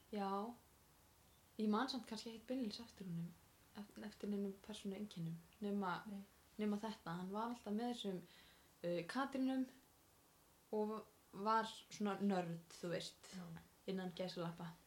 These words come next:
Speaker 2: <laughs> Áhugavert.
Speaker 1: Já.
Speaker 2: Ég hef gaman að, eh, bókum þar sem að aðalpersónan er,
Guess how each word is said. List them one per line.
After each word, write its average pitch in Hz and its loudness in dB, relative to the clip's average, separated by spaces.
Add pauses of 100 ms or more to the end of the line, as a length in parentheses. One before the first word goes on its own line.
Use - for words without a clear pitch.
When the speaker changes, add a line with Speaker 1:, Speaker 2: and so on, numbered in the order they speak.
(640)
Speaker 2:
<laughs> - - (840)
Áhugavert. 190 -6 (120)
Speaker 1:
Já. 202 -4 (440)
Speaker 2:
Ég 233 4
hef 269 6
gaman 240 4
að, 196 0 (240)
eh, 208 0 (400)
bókum 196 0
þar 214 0
sem 202 0
að 190 2 (880)
aðalpersónan 208 2
er, 233 4